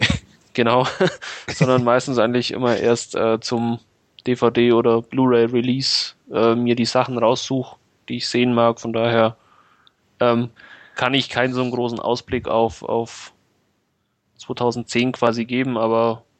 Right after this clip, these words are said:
es waren ja jetzt dann doch einige dabei, eben mit Sucker Punch oder Fast Five, wo ich mich drauf freue. Ähm, ja.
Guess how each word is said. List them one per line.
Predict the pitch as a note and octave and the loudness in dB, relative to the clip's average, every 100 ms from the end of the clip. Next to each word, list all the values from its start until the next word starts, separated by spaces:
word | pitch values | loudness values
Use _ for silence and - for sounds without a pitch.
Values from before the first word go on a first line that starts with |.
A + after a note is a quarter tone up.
| _ _ | _ _
es | - - | -12 -6
waren | A2+ | -2
ja | A2+ | 0
jetzt | A2 - B2 | 0 -2 -4
dann | A#2+ A2+ - | -4 -6 -6
doch | A#2+ | -6
einige | - A#2 A#2 A2+ | -4 -2 0 2
dabei, | A#2 A#2 A#2 A2+ | 2 2 2 2
eben | G#2+ A#2 | 0 0
mit | A2+ A2+ | -2 -2
Sucker | - A2 A#2 | -2 0 -2
Punch | - A#2 A#2 | 0 0 0
oder | - A2+ | 0 -2
Fast | - A2+ - | 2 0 0
Five, | - A2 A#2 - | 0 2 2 0
wo | A2+ | -4
ich | A2+ | -2
mich | A#2+ | -4
drauf | - A2+ A2+ | 0 -2 -2
freue. | - A#2 A#2 A#2 - - - - - - - | -2 0 2 0 -4 -16 -16 -16 -16 -18 -8
Ähm, | - G#2+ A2 A2+ A#2 _ _ _ _ - G#2+ | 0 2 2 -2 -10 _ _ _ _ -8 -2
ja. | F#2 | -2